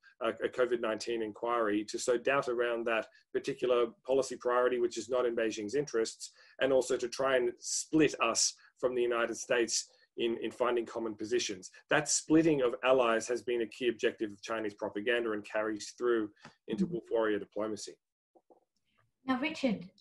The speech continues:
Speaker 2: what, what is your take on, um, the objectives of this wolf warrior diplomacy? Do you, do you see some clear objectives? Uh, I know Ashley's answer was very comprehensive. Uh, I'm not sure how much room he's left you,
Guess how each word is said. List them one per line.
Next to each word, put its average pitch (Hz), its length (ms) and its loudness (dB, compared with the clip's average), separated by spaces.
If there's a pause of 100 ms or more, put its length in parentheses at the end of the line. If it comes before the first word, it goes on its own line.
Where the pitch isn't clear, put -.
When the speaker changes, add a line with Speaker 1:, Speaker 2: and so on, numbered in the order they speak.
Speaker 2:
what, 277 320 -2
what 277 160 2
is 254 160 0
your 240 220 0
take 220 340 0
on, 180 380 2 (260)
um, 170 380 0
the 185 120 -2
objectives 175 640 0
of 170 160 -4
this 156 180 -6 (100)
wolf - 240 -8
warrior 151 480 -4
diplomacy? 151 800 -6
Do 175 80 -4
you, 180 200 0 (440)
do 185 60 -2
you 185 80 4
see 208 260 4
some 185 220 4
clear 185 300 4
objectives? 175 960 0
Uh, 175 40 -2
I 160 200 -2
know 170 140 -2 (260)
Ashley's 170 380 -4
answer 165 300 -6
was 160 140 -4
very 160 140 -8
comprehensive. 196 680 0 (520)
Uh, 165 40 -2
I'm 156 220 -2
not 170 160 -2
sure 175 140 -2
how 175 120 2
much 170 220 0
room 185 220 12
he's 175 180 6
left 226 260 4
you, 233 280 2